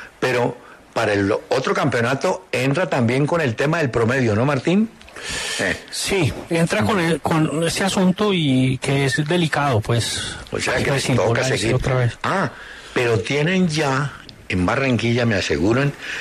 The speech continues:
Speaker 1: que el Junior pagaría hasta un millón de dólares o su equivalente en pesos colombianos para llevarse a Roberto Hinojosa.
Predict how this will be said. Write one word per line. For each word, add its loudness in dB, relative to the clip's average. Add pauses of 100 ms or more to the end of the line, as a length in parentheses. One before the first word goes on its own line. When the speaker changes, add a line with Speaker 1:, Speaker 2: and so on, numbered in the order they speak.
(160)
Speaker 1:
que -2
el 0
Junior 0
pagaría 0
hasta -4
un 2
millón 2
de 2
dólares 0 (340)
o 0
su -2
equivalente 0
en 2
pesos -2
colombianos 2 (540)
para 0
llevarse 0 (140)
a -2 (100)
Roberto 0 (140)
Hinojosa. 0